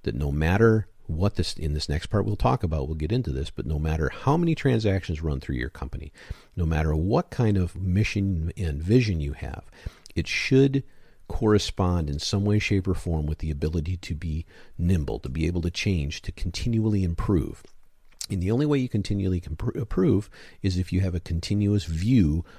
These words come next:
of the strategies within the segments of your business you're talking about. And the main one is a marketing strategy of some kind, shape, or form. And that's what in this element is called competitive strategy, as we mentioned before. Again, cost leadership strategy,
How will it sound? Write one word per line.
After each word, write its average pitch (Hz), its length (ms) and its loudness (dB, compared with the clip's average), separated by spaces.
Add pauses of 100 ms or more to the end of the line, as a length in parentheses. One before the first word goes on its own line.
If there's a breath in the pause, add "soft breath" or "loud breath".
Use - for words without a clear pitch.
(100)
of 85 200 -4
the 85 60 -2
strategies 80 880 2
within 80 300 0
the 80 80 -2
segments 73 440 -4
of 69 80 -8
your 65 100 -6
business - 360 -6
you're 76 80 -6
talking 73 380 -4
about. - 260 -8
And 71 120 -4
the 85 40 -2
main 101 420 2
one 64 260 -4
is 78 240 -4
a 104 80 0
marketing 76 480 -6
strategy 95 580 -4 (360 loud breath)
of 80 140 -6
some 107 240 -2
kind, 104 280 0
shape, 95 240 -2
or 95 60 -2
form. 95 320 -2
And 80 200 -4
that's 82 320 -2 (440)
what 73 200 -6
in - 160 -6
this 90 200 0
element 53 420 -4 (400 loud breath)
is - 120 -4
called 78 280 -4
competitive 98 480 2
strategy, - 580 -8
as - 100 -12
we 64 100 -6
mentioned 67 320 -6
before. 69 380 -4
Again, 101 300 -2 (320 loud breath)
cost - 340 -2
leadership 107 460 0 (140)
strategy, 107 640 -2